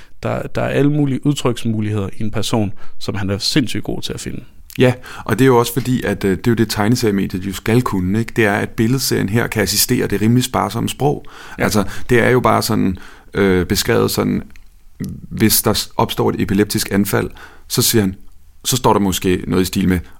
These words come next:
Speaker 2: "Og så fik jeg et anfald."
Speaker 1: Mm.
Speaker 2: Og det er jo ikke særlig farverigt sprog, hvis det står i en bog.
Speaker 1: Nej.
Speaker 2: Men det, der altså sker her, det er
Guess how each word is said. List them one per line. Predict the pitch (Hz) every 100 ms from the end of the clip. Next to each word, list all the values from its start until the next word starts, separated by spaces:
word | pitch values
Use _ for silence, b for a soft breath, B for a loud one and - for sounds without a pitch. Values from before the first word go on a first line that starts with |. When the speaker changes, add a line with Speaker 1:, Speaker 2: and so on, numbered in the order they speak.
| -
Speaker 2:
"Og | 98
så | - 101
fik | 95 85
jeg | 85
et | 87
anfald." | 104 - 131 - - - - - - - - - - -
Speaker 1:
Mm. | 123
Speaker 2:
Og |
det | 113 135
er |
jo | 139 120
ikke | 127
særlig | 127 113 107 120
farverigt | 104 101 113 110
sprog, | - 92 -
hvis | 92
det | 101
står | - 101
i | 95
en | -
bog. | 85 - - B B B -
Speaker 1:
Nej. | 120
Speaker 2:
Men | 110
det, | 120
der | 143
altså | 107 107
sker | - 123
her, | 101 123 -
det | 117
er | 107